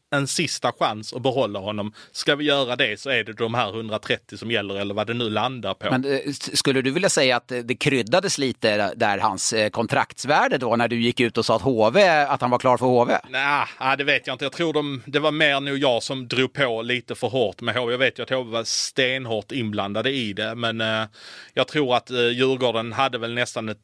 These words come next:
Speaker 1: take it or leave it till, eh, de visste ju ändå någonstans att han väldigt gärna ville stanna kvar under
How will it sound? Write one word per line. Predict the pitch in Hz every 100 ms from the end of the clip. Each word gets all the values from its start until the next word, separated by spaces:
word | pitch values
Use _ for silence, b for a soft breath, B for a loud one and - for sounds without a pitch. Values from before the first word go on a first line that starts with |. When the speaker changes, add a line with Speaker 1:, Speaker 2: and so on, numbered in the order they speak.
| _
Speaker 1:
take | 123 113 110
it | -
or |
leave | 120 113 101
it | 104
till, | - 113 101 101
eh, | 101 101 104 107
de | 117 123 110
visste | 127 131 - -
ju | 107 113
ändå | 127 113 117
någonstans | 123 110 - 101 104
att | 104
han | 123 110
väldigt | 113 113 107 104
gärna | 113 110
ville | 104 107 104 104
stanna | - 107 104
kvar | - 120 101 101
under | 104